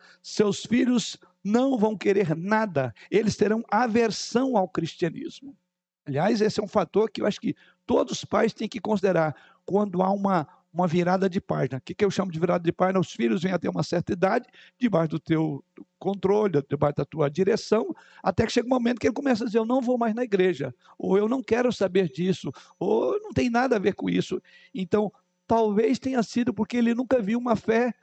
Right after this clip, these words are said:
sincera. E agora ele tem coragem e tem peito, por assim dizer, pra dizer, "Eu não vou", e ponto. E aí a gente começa a disputar, fala, "Mas meu filho ficou rebelde." Talvez o estado de rebelião já se instalou no coração dele a partir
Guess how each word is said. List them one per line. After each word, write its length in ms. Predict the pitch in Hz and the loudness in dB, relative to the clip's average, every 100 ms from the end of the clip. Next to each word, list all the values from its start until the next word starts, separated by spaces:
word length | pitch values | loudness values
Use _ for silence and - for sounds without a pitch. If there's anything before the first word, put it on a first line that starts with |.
| _ | _
sincera. 680 | - 240 254 - - 196 151 | -14 -10 -6 -2 0 2 0
E 80 | 214 | 0
agora 260 | 220 180 202 | 0 2 0
ele 100 | 214 | 0
tem 140 | 202 | -2
coragem 680 | 185 196 180 170 208 - - _ _ _ _ - | 0 2 2 2 0 -2 -12 _ _ _ _ -6
e 100 | 196 | -4
tem 260 | - 226 | 0 0
peito, 380 | 185 - 220 262 | 0 2 2 2
por 140 | - 180 | 0 -2
assim 160 | 165 | -2
dizer, 140 | 170 214 | -2 0
pra 100 | 233 | 2
dizer, 100 | 226 | 0
"Eu 60 | |
não 200 | 254 494 | 0 0
vou", 240 | 220 214 - - | 0 0 -2 -2
e 80 | 403 | 0
ponto. 440 | - 214 - - _ _ _ _ | 0 -4 -4 -18 _ _ _ _
E 60 | 277 | 0
aí 80 | 220 | 2
a 60 | |
gente 220 | 196 208 | 2 0
começa 380 | - 233 220 233 | 0 0 2 2
a 60 | 226 - _ | 0 -6 _
disputar, 600 | - 240 - 277 247 180 | -2 -2 -2 -4 0 0
fala, 160 | 175 175 | 2 0
"Mas 200 | 185 180 - | 2 -2 0
meu 140 | 185 | -2
filho 340 | - 240 254 | -2 -2 0
ficou 280 | 233 196 208 | -2 -4 0
rebelde." 560 | 185 175 156 135 123 - _ _ _ | 0 2 0 0 -6 -14 _ _ _
Talvez 360 | - - 202 196 | -6 0 0 2
o 40 | |
estado 460 | 214 - - 269 254 | 0 0 0 0 2
de 60 | |
rebelião 420 | 196 180 175 190 226 | 2 2 2 2 0
já 140 | 220 | -2
se 120 | - | -2
instalou 520 | 247 - 202 180 226 | -6 -2 0 2 2
no 100 | 262 | 0
coração 440 | 202 170 156 - 151 | -4 -2 -2 -4 -4
dele 240 | 202 247 - - - | 0 0 -2 -8 -4
a 120 | 196 | 0
partir 500 | 202 190 - 254 | 0 -2 0 0